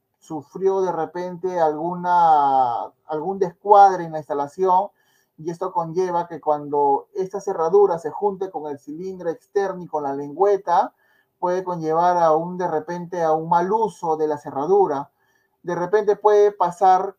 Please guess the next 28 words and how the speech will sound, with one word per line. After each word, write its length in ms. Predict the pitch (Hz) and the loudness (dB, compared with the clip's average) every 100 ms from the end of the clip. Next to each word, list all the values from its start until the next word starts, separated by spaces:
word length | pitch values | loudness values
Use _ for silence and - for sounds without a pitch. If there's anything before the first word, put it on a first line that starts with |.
| _ | _
que 160 | 170 | -10
por 300 | 143 165 165 | -8 -4 0
un 160 | 185 196 | 0 4
mal 260 | 214 208 | 6 6
uso, 400 | 233 233 - 202 | 2 -2 -4 -6
también 300 | 190 165 196 | -2 -4 -4
cuando 180 | 190 170 | -6 -6
hablamos 300 | 165 180 185 | -4 -2 -4
de 80 | 170 | -4
mal 200 | 170 180 | -4 2
uso, 480 | 202 196 196 196 202 | 2 2 -4 -4 -4
la 120 | 147 | -8
cerradura 480 | 147 156 151 180 190 | -6 -2 -2 0 0
de 60 | 180 | -2
repente 380 | 156 180 180 185 | -6 -8 -10 -12
sufrió 320 | 156 - 180 | -12 -4 -4
algún 260 | 175 190 | -2 -4
golpe, 540 | 190 208 202 196 185 190 | 6 8 8 6 -2 -6
de 340 | 185 185 175 | -4 -6 -6
repente, 540 | 151 156 185 180 170 160 | -6 -10 -10 -10 -12 -10
pues, 180 | 170 | -6
lo 80 | 160 | -4
utilizamos 600 | 147 143 151 143 175 180 | -6 -8 -14 -8 -6 -6
de 60 | 175 | -6
una 120 | 175 | -6
manera 300 | 160 165 170 | -6 -6 -6
muy 180 | 170 185 | -6 -6
brusca 720 | 190 226 214 - 196 190 202 | 0 2 2 0 0 0 0